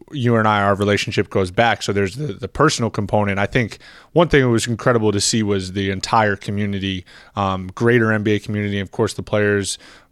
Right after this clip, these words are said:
organizations, everything just kinda rally around you and, and have your health in everyone's minds. But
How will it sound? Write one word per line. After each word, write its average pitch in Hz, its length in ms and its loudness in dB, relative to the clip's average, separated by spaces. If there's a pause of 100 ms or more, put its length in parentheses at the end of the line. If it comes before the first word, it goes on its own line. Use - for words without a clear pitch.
organizations, 104 640 -2
everything 98 300 -2
just 95 180 -4
kinda 101 180 -2
rally 98 380 0
around 101 380 0
you 95 140 -6
and, 95 120 -10
and 101 160 -10
have 98 200 -2
your 95 120 -2
health 104 260 0
in 98 80 -4
everyone's 95 380 -6
minds. 110 400 0 (500)
But 120 260 6